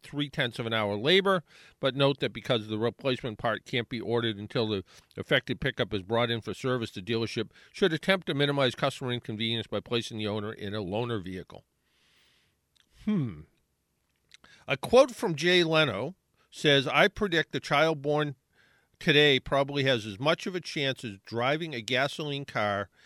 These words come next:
as people today have been driving with a stick shift. They'll still be around, just not as many of them." Well, I don't know. Uh, Jay Leno is gonna be over in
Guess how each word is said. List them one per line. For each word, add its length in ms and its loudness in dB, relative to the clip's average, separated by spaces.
as 200 -2
people 400 -6
today 480 2
have 300 -2
been 180 -6
driving 580 0
with 200 -4
a 60 -6
stick 340 -6
shift. 360 -4
They'll 160 2
still 280 2
be 120 0
around, 440 2
just 200 -6
not 300 0
as 160 -6
many 320 0
of 160 -2
them." 200 -18
Well, 120 -16
I 40 -10
don't 120 -8
know. 220 -6
Uh, 280 4
Jay 340 4
Leno 400 2
is 160 -4
gonna 240 0
be 480 -2
over 320 0
in 280 0